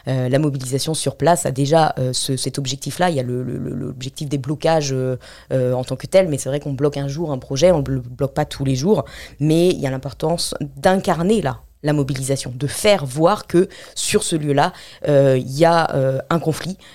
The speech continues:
il y a des rapports de force et il y a, euh, du coup un sujet sur lequel chacun peut se positionner pour ou contre, euh, tel ou tel, euh, tel ou tel point. Et donc vraiment l'incarnation,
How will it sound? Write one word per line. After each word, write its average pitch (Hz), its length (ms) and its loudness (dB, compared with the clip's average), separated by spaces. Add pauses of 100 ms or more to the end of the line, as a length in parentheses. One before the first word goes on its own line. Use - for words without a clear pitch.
(100)
il 147 80 -4
y - 20 8
a 160 40 8
des 160 100 4
rapports 143 260 0
de 139 80 -2
force 170 360 2 (340)
et 175 200 6
il 180 120 0
y 143 80 2
a, 156 320 4
euh, 127 720 0
du 131 100 -10
coup 185 160 -4
un 165 60 2
sujet 165 380 0
sur - 180 -2
lequel 143 260 0
chacun 143 340 -4
peut 185 260 -2
se 165 160 -4
positionner 139 540 -4
pour 160 420 -6
ou 143 40 -8
contre, - 400 -6 (360)
euh, 127 160 -2
tel 156 240 2
ou 135 80 -8
tel, 147 260 2
euh, 127 280 -2
tel 143 180 -2
ou 135 60 -6
tel 135 120 -2
point. - 160 -6
Et 143 100 2
donc 180 220 0
vraiment 156 280 2
l'incarnation, 160 680 0